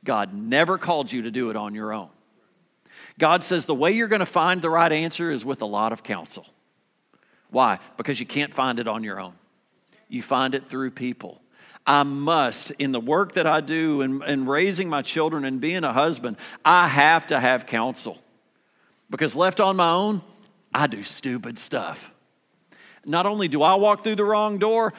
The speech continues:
but I carry my family through the wrong door. Anybody ever done that?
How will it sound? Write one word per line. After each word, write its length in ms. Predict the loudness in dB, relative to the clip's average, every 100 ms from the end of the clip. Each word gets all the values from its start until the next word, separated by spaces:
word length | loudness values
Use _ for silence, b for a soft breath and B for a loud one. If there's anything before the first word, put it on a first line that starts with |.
| B
but 100 | 4
I 100 | 4
carry 380 | 6 6 6 6
my 160 | 6 6
family 500 | 6 4 4 4 4
through 160 | 4
the 100 | 2
wrong 340 | 2 2 2 -2
door. 260 | -2 -4 -12 _ _ _ _ _ _ _ _
Anybody 340 | -8 0 2 2
ever 140 | 2
done 200 | 2 2
that? 280 | 2 2